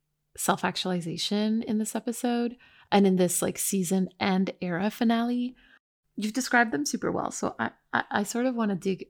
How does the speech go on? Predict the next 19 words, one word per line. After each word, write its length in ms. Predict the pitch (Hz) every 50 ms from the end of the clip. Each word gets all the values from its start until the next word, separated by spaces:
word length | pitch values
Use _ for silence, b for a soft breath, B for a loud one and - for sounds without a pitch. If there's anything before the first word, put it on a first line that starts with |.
| - -
a 60 | 196
little 220 | 180 190 190 185
bit 160 | 160 185 180
into, 300 | 185 185 180 - - 190
like, 300 | 180 180 170 165 - - _
why 840 | - 175 160 180 170 180 185 190 - - - 208 214 233 247 247 247
these 200 | 262 254 247 240
moments 420 | - 247 247 240 240 254 247 254 -
are 80 | 247
so 160 | 233 - 254 240
important 380 | 233 233 - 247 247 247 247
to 80 | - 262
him. 320 | 247 254 262 254 254 262 - B B B B B B B B B B B B B B B B _
And, 260 | 214 208 202 202 196
like, 340 | 196 190 185 185 - - - -
his 260 | - - 240 233 208 220
entire 460 | 214 202 - - - 240 262 254 214
life, 340 | 190 196 196 180 180 - -
he's 280 | - 202 196 - -